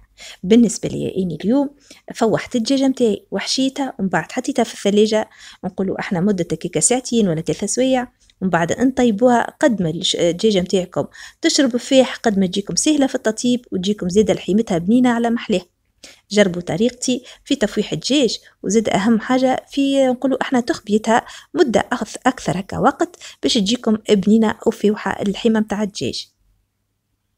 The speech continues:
توا كيما نعبيوها هكايا ونحشيوها ونخليوها ترتاح، ومن بعد نوريكم طريقة كيفاش باش نطيب الدجاج متاعي.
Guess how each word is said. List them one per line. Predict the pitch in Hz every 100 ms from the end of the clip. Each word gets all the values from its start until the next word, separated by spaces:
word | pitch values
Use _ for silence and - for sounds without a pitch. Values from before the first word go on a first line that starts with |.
| _ _ _ _ _ -
توا | 170 -
كيما | - 196
نعبيوها | 170 156 175 180 160 156
هكايا | 160 - 170
ونحشيوها | 160 247 - 277 262 240 240 _ _ - _ -
ونخليوها | 185 185 190 175
ترتاح، | 156 233 - 240 285 -
ومن | 180
بعد | 190 202 185
نوريكم | 175 240 -
طريقة | 202 220 233 208 - 214 - - -
كيفاش | - - 311 339
باش | 196 -
نطيب | 185 233 247 226 -
الدجاج | 180 196 214 208 -
متاعي. | 208 - 147